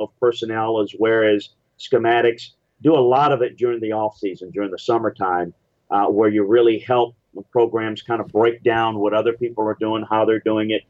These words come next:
And the real advantage is with technology the way it is, you, you know, you don't have to get out there in person as much.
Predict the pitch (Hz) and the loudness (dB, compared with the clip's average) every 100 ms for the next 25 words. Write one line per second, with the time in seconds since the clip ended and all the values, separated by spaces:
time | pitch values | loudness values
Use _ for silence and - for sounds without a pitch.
0 | _ _ _ - 120 120 120 - 123 127 | _ _ _ 0 2 2 0 -4 2 4
1 | 127 110 117 117 117 110 107 95 101 - | 4 4 2 2 0 0 -2 -2 -4 -2
2 | 104 113 120 117 110 104 95 101 98 107 | -4 0 0 0 -2 0 2 4 6 4
3 | 104 - 101 - - 120 107 113 - - | 2 -2 -6 -6 -8 -6 -2 -2 -2 -4
4 | 123 - 98 78 - 131 120 107 117 107 | -4 -2 -4 -4 0 2 2 0 -2 -2
5 | 95 - 120 120 101 92 95 98 92 - | -4 -2 -2 -2 -8 -8 -8 -8 -8 -10